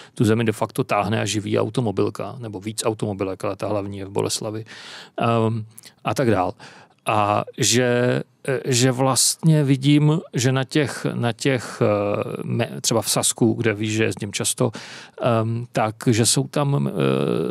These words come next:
od české hranice třeba se, ještě to není dostaveno, se staví na, na Liebau a na č-, česky Luby, nebo na, na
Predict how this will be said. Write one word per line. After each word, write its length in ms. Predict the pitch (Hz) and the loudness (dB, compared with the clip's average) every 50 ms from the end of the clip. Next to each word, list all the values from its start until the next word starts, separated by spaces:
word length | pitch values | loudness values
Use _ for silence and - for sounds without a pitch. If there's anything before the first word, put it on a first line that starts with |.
| 98 92 92 92 92 - - - | -4 -4 -4 -4 -4 -4 -4 -4
od 220 | - - 131 - - | -4 -4 -4 -4 -2
české 360 | - - 127 - - 160 143 | 0 0 0 0 0 0 0
hranice 420 | 120 120 117 123 127 120 - - | 2 0 0 -2 -4 -4 -6 -8
třeba 280 | 127 - - 135 123 127 | -8 -8 -10 -8 -8 -8
se, 140 | - - 117 - | -10 -10 -12 -12
ještě 200 | - - - 135 | -12 -8 -6 -4
to 100 | - 127 | -2 -2
není 160 | 123 117 104 | -2 -2 -4
dostaveno, 400 | - - - 131 123 127 123 117 | -6 -4 -4 -2 -2 -2 -4 -6
se 120 | - 117 | -8 -10
staví 400 | - - - 120 117 120 123 123 - - - - - - _ - | -8 -4 -4 -4 -4 -4 -6 -8 -10 -14 -20 -20 -20 -14 _ -2
na, 280 | 110 107 107 104 104 | 2 4 4 4 2
na 120 | 104 104 98 | 2 2 2
Liebau 560 | 101 117 127 127 117 117 123 120 117 113 - - | 2 2 2 2 2 4 4 4 4 4 2 0
a 140 | 127 110 104 | 0 0 0
na 300 | 107 101 101 101 101 101 101 | 0 -2 -4 -4 -8 -10 -8
č-, 180 | 92 - - 107 | -6 -4 -4 -4
česky 340 | - - 113 - - - 101 | -2 -2 -2 -2 0 0 2
Luby, 440 | 104 131 131 131 135 127 120 120 - - - - - - _ | 2 2 4 4 4 4 4 2 0 -6 -18 -20 -20 -10 _
nebo 220 | - 107 98 110 107 | -4 0 0 0 0
na, 300 | 101 98 101 104 107 - | 0 -2 -2 -2 -2 -4
na 400 | 123 117 107 104 104 104 107 113 | -6 -6 -4 -4 -4 -4 -6 -6